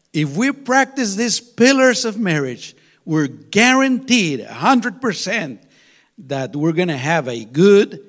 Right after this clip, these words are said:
and lasting re-, relationship. It is sad that the world, they reject the Word of God.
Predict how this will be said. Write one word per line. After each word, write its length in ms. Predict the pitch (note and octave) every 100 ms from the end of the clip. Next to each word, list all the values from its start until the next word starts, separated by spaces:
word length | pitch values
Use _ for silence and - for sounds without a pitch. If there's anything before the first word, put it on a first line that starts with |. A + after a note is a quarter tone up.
| _ -
and 240 | A#2+ A#2+
lasting 640 | C#3 D3 - C#3+ C#3 C3+ _ _ -
re-, 180 | C#3+ D#3+
relationship. 920 | D3 C3 A2+ A2 G#2+ G#2 - F#2+ _ _ _ _ _ _ _
It 140 | A#3
is 160 | A3 -
sad 680 | - - G3+ G#3 C#3+ A2+ - _ _ _ _ -
that 340 | C3+ C3 A2+
the 100 | C3
world, 840 | A#2+ D#3+ G3+ G3+ F#3+ C#3+ B2 G#2 _ -
they 220 | E3 F3
reject 580 | D#3+ C3+ A#2+ F#3+ G3+ D3
the 80 | B2
Word 200 | B2 A#2+
of 120 | G#2+
God. 360 | A2 G#2 F#2+